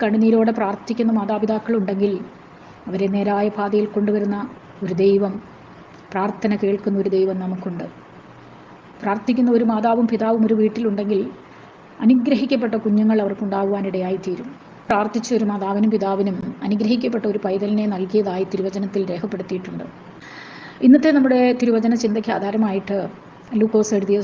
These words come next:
സുവിശേഷം ഒന്നാം അധ്യായം അതിൻ്റെ പതിമൂന്നാം വാക്യം വായിക്കുന്നു. ദൂതൻ അവനോട് പറഞ്ഞത്, "സെക്രിയാവേ, ഭയപ്പെടേണ്ട, നിന്റെ പ്രാർത്ഥനയ്ക്ക് ഉത്തരമായി നിന്റെ ഭാര്യ എലിസബത്ത്, ആ,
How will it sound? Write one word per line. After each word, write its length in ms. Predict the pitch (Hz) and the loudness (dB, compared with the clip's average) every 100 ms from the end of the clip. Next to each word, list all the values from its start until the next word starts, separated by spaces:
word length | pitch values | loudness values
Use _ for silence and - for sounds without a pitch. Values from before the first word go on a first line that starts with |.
| 202 | -2
സുവിശേഷം 440 | 190 202 202 262 302 - - | -6 -6 -2 -2 -2 -8 -6
ഒന്നാം 240 | 214 190 185 | -4 -2 -2
അധ്യായം 340 | 185 208 214 247 | -2 -2 0 -2
അതിൻ്റെ 220 | 196 190 185 | -2 -4 -2
പതിമൂന്നാം 380 | 190 190 190 185 | -4 -4 -4 -4
വാക്യം 300 | 180 175 190 - - | -4 -4 -8 -8 -8
വായിക്കുന്നു. 380 | 180 170 165 - - - - - - - - - - - - - - - - 196 | -8 -8 -8 -10 -10 -18 -20 -20 -20 -20 -20 -20 -20 -20 -20 -20 -20 -20 -8 0
ദൂതൻ 340 | 262 311 311 269 | 2 4 4 4
അവനോട് 280 | 214 214 220 208 | 4 4 4 2
പറഞ്ഞത്, 360 | 190 190 190 175 208 - - - - 254 | 0 0 0 0 -2 -6 -16 -20 -14 -6
"സെക്രിയാവേ, 560 | 220 208 254 254 240 202 233 | -4 0 2 2 4 2 2
ഭയപ്പെടേണ്ട, 520 | 208 220 247 202 170 170 - - | 0 0 0 0 0 -2 -6 -6
നിന്റെ 180 | 208 220 | -4 0
പ്രാർത്ഥനയ്ക്ക് 500 | 220 240 - 294 269 | 2 2 0 -4 -4
ഉത്തരമായി 400 | 226 233 226 220 220 | -4 0 2 2 2
നിന്റെ 140 | 214 190 | 2 0
ഭാര്യ 340 | - 220 240 226 | -2 0 4 4
എലിസബത്ത്, 480 | 226 - 262 262 - - - | 2 0 -2 -2 -6 -10 -16
ആ, 40 | - | -8